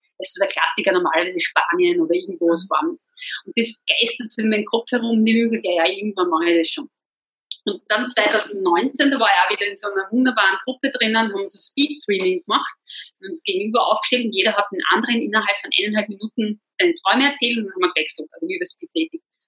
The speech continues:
Und auf einmal ist so richtig aus mir rausgeplatzt, so, zweitausendneunzehn, jetzt ist es soweit, ähm, und dann habe ich mit meinem Pferd angefangen, mit meinem Haflinger, also mittlerweile habe ich zwei, aber einen Haflinger, der dafür geeignet wäre, angefangen, so ein bisschen zu trainieren und der hat mir seinen Stinkefingerhuf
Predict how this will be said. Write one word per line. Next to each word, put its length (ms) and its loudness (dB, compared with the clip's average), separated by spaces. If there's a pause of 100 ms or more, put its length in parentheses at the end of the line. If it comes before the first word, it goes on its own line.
(340)
Und 100 0
auf 60 -2
einmal 180 2
ist 120 -2
so 80 0
richtig 280 0
aus 100 2
mir 140 2
rausgeplatzt, 720 0
so, 280 2 (180)
zweitausendneunzehn, 1000 2 (260)
jetzt 280 -4
ist 140 -6
es 160 -2
soweit, 420 2 (220)
ähm, 640 0 (560)
und 200 -2
dann 240 2
habe 120 4
ich 40 0
mit 120 0
meinem 180 2
Pferd 260 0
angefangen, 380 0
mit 100 -2
meinem 140 -6
Haflinger, 340 0
also 140 -6
mittlerweile 400 -4
habe 180 0
ich 80 -14
zwei, 420 2
aber 140 -2 (100)
einen 180 -8 (120)
Haflinger, 400 0
der 100 0
dafür 300 -8
geeignet 480 0
wäre, 320 2 (400)
angefangen, 300 -2
so 100 -12
ein 80 -20
bisschen 300 2
zu 140 -8
trainieren 600 0
und 140 -12
der 140 -2
hat 160 2
mir 100 -2
seinen 260 4
Stinkefingerhuf 840 -2